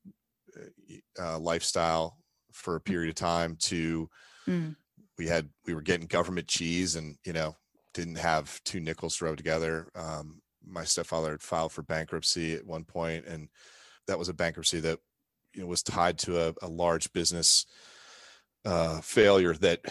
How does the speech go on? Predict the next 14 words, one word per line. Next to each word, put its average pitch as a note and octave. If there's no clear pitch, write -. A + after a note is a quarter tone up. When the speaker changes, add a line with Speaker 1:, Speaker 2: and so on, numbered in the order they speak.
Speaker 1:
included F2+
a -
lot E2
of D#2+
personal F2
guarantees. E2+
And E2+
so F2+
we E2+
lost, E2
we G2
literally E2
lost D#2+
everything. F2